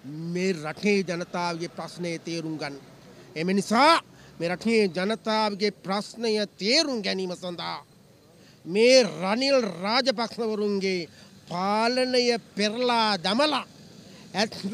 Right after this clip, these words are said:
පස් වසරක සාපයෙන් මිදීම සඳහා සියලුම ජනතාවන්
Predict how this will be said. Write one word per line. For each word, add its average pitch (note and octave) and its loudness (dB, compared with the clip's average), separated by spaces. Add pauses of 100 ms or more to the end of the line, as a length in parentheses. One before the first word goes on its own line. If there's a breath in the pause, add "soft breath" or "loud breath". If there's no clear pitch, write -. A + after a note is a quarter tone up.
(140)
පස් A#3 -4
වසරක C4 -4 (120)
සාපයෙන් B3 2 (360 loud breath)
මිදීම E4 6
සඳහා G#3 0 (400)
සියලුම G3 -6
ජනතාවන් F3+ -10